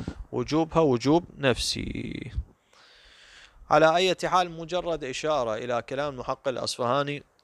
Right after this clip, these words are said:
في مسألة معرفة الذات ومعرفة النبي والأئمة صلوات الله وسلامه عليهم، وكيف أن البعض استفاد من هذه القاعدة،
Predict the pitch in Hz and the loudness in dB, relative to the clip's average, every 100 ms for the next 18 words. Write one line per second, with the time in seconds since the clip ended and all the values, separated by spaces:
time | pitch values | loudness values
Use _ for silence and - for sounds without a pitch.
0 | _ - _ - 127 120 113 139 147 - | _ -20 _ -8 -4 -2 -2 0 0 0
1 | 123 120 131 139 - 120 113 139 113 113 | 0 0 0 -2 -2 -2 4 4 4 -2
2 | 107 113 123 135 127 - 110 110 117 131 | -2 0 0 -2 -4 -4 -8 -8 -6 -6
3 | 117 110 131 123 110 117 110 117 - 131 | -4 -4 -6 -6 -6 -2 0 0 -2 0
4 | 123 110 113 110 131 143 131 131 139 135 | 0 0 -2 0 0 2 2 2 0 -2
5 | 139 - _ - - - - - - 123 | -6 -12 _ -20 -20 -20 -20 -20 -4 -2
6 | - 156 156 135 135 127 117 113 139 127 | 2 0 0 -2 -4 0 0 4 6 6
7 | 113 117 - 123 - 143 135 117 110 110 | 4 -2 -2 -2 0 2 2 -2 -6 -8
8 | 113 147 160 165 151 - 151 131 147 151 | -2 0 0 -2 -2 0 0 0 -2 -4